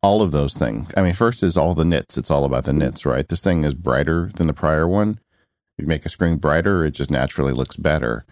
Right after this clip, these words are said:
Uh, I got to spend time with one last week, and then I've had mine a day, for about a day here that I've been goofing off with it.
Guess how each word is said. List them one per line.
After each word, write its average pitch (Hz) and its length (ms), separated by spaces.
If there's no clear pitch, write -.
Uh, 80 160
I 101 120
got 143 140
to 156 80
spend 123 320
time 101 420
with 92 160
one 87 200
last 73 320
week, 120 360
and 82 140
then 76 420
I've 87 200
had 87 180
mine 80 500
a 80 60
day, 78 240
for 67 320
about 65 280
a 64 40
day 60 240
here 67 380
that - 120
I've 65 120
been 65 160
goofing 71 360
off 64 220
with 62 160
it. 60 220